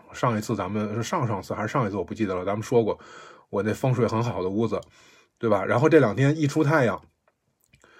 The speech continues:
这个太阳把雪给晒化了，这个房顶上面的雪一化了以后变成水了，一往下流，这屋子就开始住不了人了。我隔壁的屋子里面索性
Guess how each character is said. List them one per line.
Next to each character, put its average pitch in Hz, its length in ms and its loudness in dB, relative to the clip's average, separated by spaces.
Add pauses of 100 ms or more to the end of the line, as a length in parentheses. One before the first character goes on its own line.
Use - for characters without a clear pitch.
(340)
这 139 180 4
个 110 280 4 (180)
太 160 180 4
阳 151 140 4
把 151 140 6
雪 - 340 0
给 135 120 4
晒 127 240 4
化 127 260 2
了， 85 100 -4 (560)
这 151 160 8
个 107 540 4 (160)
房 139 220 4
顶 160 120 4
上 120 120 0
面 147 100 4
的 156 80 4
雪 95 320 -2
一 117 80 -2
化 139 220 4
了 104 60 2
以 90 40 0
后 127 140 0
变 131 180 4
成 139 100 2
水 113 240 -2
了， 95 120 -2
一 131 40 0
往 98 200 0
下 107 140 -2
流， 104 420 0
这 113 80 -8
屋 110 180 0
子 110 100 0
就 107 80 0
开 113 220 -2
始 101 140 -6
住 110 120 -2
不 98 80 -2
了 90 140 -2
人 87 140 -4
了。 - 160 -6 (520)
我 110 120 -2
隔 117 180 4
壁 156 140 6
的 120 100 6
屋 131 160 2
子 127 80 2
里 104 100 2
面 107 300 -2
索 92 340 -6
性 110 520 -2